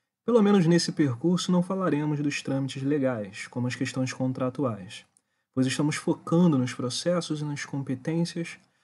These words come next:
ou habilidades que podemos usar neles. Seguindo, fechar um acordo é aceitar os termos propostos. O que podemos dizer adicionalmente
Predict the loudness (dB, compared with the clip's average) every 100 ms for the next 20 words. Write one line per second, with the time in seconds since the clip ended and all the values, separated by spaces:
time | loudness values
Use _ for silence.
0 | _ 0 2 4 4 2 2 0 -2 -4
1 | -6 -4 0 0 -2 -2 -4 -2 -2 -4
2 | -8 -16 -20 _ _ _ _ -2 0 2
3 | 2 0 -4 -18 _ _ -6 -4 0 0
4 | 0 -2 -4 -4 -2 -2 -6 -6 -6 -4
5 | -6 -6 -8 -8 -6 -2 -2 -2 -6 -10
6 | -10 -10 -10 -14 -16 -16 -18 _ _ _
7 | _ _ _ -6 -2 2 4 4 2 2
8 | 2 2 2 0 0 0 -2 -4 -4 -4
9 | -4 -6 -6 -14